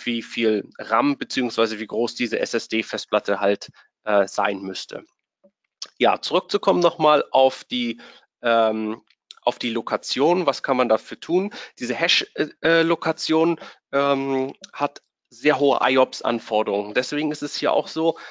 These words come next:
dass wir in dieser Maske darstellen, Hash Destination is on a solid state drive. Das heißt also, hier geben wir Ihnen die Möglichkeit, diese Hash Location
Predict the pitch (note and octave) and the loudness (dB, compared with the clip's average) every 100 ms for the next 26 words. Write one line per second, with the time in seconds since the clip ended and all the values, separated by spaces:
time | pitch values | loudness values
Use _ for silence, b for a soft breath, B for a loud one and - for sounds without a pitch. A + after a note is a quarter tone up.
0 | B C#3 - C#3 C3 B2 A#2 A2+ B2 - | B -4 -2 2 2 4 2 2 2 -2
1 | - E3 D3 D3 - C#3 C#3+ C3 C#3+ - | -2 2 2 2 2 4 4 2 -6 -2
2 | C#3+ - C#3 C3+ C3+ - - B2 A#2+ - | 0 2 2 0 0 -2 -2 0 0 2
3 | C#3+ B2+ - - G#2+ - G#2+ G#2 G#2 - | 0 0 -4 -2 -2 -4 -4 -2 -2 -4
4 | - b b _ _ - A#2 C#3+ - E3 | -14 b b _ _ -6 -2 -2 0 0
5 | E3 C#3+ D3+ - - _ D3+ D3+ C#3+ B2+ | 0 -2 -2 -4 -6 _ 0 0 0 -4
6 | A2+ C3+ - E3+ - E3+ D#3+ C#3+ B2+ A2+ | -2 -4 -4 -8 -2 -2 -2 -2 -2 0
7 | C3+ - C3 - A#2 C3 - F#3+ F#3+ | -2 0 -2 -2 -2 0 0 -2 -4